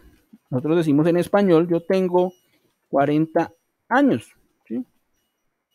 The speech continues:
Y pues nosotros nos asumimos que, porque como pues aquí en español decimos que tenemos tantos años, pues lo que hacemos es que decimos, "I have forty years", ¿sí?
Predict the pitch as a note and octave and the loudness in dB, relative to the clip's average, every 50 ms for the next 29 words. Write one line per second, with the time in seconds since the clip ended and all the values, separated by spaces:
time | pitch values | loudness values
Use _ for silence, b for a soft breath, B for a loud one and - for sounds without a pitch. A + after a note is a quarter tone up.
0 | _ _ _ _ _ _ _ _ _ _ _ _ _ _ - G#3 A3+ G#3+ B3 A#3+ | _ _ _ _ _ _ _ _ _ _ _ _ _ _ -8 -6 0 4 6 6
1 | A#3+ B3 A3+ A#3 G#3 A3+ A#3 A3+ A3+ A3+ - _ - F#3 F#3+ F#3+ - - _ _ | 6 6 4 2 2 2 0 0 -2 -2 -4 _ -4 -2 -2 -2 -4 -8 _ _
2 | _ _ - F3+ F#3+ A#3 B3+ B3+ B3 G#3+ F3 E3+ A3 - - - - B2+ - - | _ _ -2 0 2 4 4 4 4 2 2 0 -2 -4 -10 -14 -14 -14 -14 -14
3 | A#2+ A#2+ - A2+ A2 - A2+ A2 G#2+ - - - A#2+ A#2+ A2+ A2 - _ _ - | -16 -14 -14 -14 -10 -8 -6 -6 -6 -6 -8 -8 -8 -8 -10 -12 -14 _ _ -4
4 | C#3+ C#3+ C#3+ C#3+ - - C#3+ C#3 C#3+ D#3+ F#3 G3 F#3+ F#3 F#3+ - - F#3+ E3 - | -4 -4 -4 -4 -4 -4 -2 -2 -2 -2 -2 -2 -2 -4 -4 -4 -4 -6 -4 -2
5 | D3+ C#3+ D3+ D#3+ E3 F3+ F#3 - - G3 G3 G3 A3 G#3+ A#3 A#3 F#3 E3 E3+ G3+ | 0 0 0 0 0 0 -2 0 0 -2 0 2 2 2 4 4 2 2 0 -2
6 | - - _ _ _ _ _ _ _ _ _ _ - C#4 A3 A3+ A#3 A3+ - B3+ | -4 -8 _ _ _ _ _ _ _ _ _ _ -6 -2 0 0 0 0 0 0
7 | A#3+ A#3 A#3 G3 F3+ F#3 F#3 F3+ E3+ E3+ - F#3 F#3 G3 G3+ F#3+ F#3+ F#3 F#3 E3+ | 0 0 0 -2 -2 -2 -2 -4 -6 -8 -6 -6 -4 -4 -4 -6 -6 -4 -4 -4
8 | E3+ E3 - - E3 E3 E3+ F#3 F3 F#3 G3 E3 E3+ G3+ - - _ _ _ _ | -4 -4 -6 -8 -6 -4 -4 -4 -4 -4 -2 -2 -4 -4 -8 -14 _ _ _ _
9 | _ _ _ _ _ _ _ _ _ _ _ _ _ _ _ _ _ _ _ - | _ _ _ _ _ _ _ _ _ _ _ _ _ _ _ _ _ _ _ -2
10 | - D#3 D#3+ D#3 D3+ D3+ C#3+ - _ _ _ - C3 C3+ D#3 F3+ D#3 A#2 G#2+ - | 0 2 2 2 0 -4 -6 -10 _ _ _ -20 -12 -6 -4 -2 -2 -2 -4 -8
11 | - _ _ _ _ _ _ _ _ _ - F3+ G#3+ | -18 _ _ _ _ _ _ _ _ _ -10 -10 -8